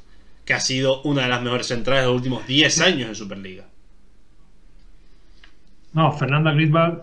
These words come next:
Speaker 2: evidentemente, eh, es una central súper respetada ya en la categoría,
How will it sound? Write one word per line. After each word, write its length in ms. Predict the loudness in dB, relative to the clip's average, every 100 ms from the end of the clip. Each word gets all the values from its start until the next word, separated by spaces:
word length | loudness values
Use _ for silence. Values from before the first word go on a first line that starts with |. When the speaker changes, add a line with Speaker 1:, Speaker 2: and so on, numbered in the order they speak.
| -6
Speaker 2:
evidentemente, 760 | -2 -2 0 0 2 2 0 -2
eh, 540 | 0 0 -2 -6 -6
es 240 | -8 0 2
una 180 | 4
central 340 | 2 2 2 2
súper 320 | 2 2 2
respetada 420 | 0 -2 -2 0
ya 120 | 2 2
en 60 |
la 60 | 2
categoría, 560 | 0 0 2 2 2